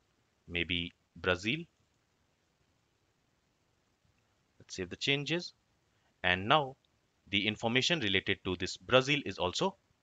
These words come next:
displayed in the web page. Let's call this again, and maybe this time let's pass Germany.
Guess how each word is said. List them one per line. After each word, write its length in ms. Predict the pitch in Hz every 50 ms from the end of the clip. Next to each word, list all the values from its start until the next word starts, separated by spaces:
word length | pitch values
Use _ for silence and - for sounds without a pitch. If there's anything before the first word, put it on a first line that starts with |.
| _ _ _ -
displayed 380 | 85 98 - - - 85 80 78
in 80 | 87 95
the 80 | 127
web 120 | 117 82 - -
page. 280 | - 78 78 76 - - _ _ _ _ _ _ _ _ _ _ _ _ -
Let's 200 | - - - -
call 180 | - 120 123 131
this 160 | 135 131 -
again, 320 | 131 123 - 139 151 185 196 _ _ _ _ _ _ _ _ _ _ _ _ _ _ _ _ _ _ _ _ _ _ _ _ _ _ _ -
and 480 | 82 80 80 80 80 82 82 76 78 - _ -
maybe 380 | 85 87 82 82 90 90 85 -
this 160 | 113 113 -
time 240 | - - 120 123 117
let's 240 | 90 85 - -
pass 380 | - - 110 135 156 - - - _ _ _
Germany. 520 | 87 - 98 90 82 80 78 80 80 85